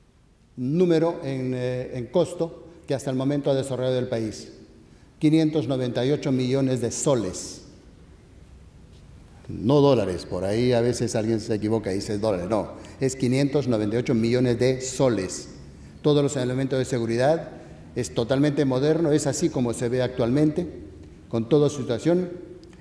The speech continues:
y la antena para la conexión con el satélite. Esta es la antena visto por dentro y esta es por fuera. Y es que esa superficie cubierta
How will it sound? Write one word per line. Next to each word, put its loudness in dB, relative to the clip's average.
y 6
la 6
antena 2
para 2
la -2
conexión 0
con -4
el -2
satélite. -4
Esta 2
es 2
la 4
antena 4
visto 0
por 2
dentro 2
y 4
esta 0
es -4
por -2
fuera. 0
Y 4
es 2
que 0
esa 0
superficie 2
cubierta 0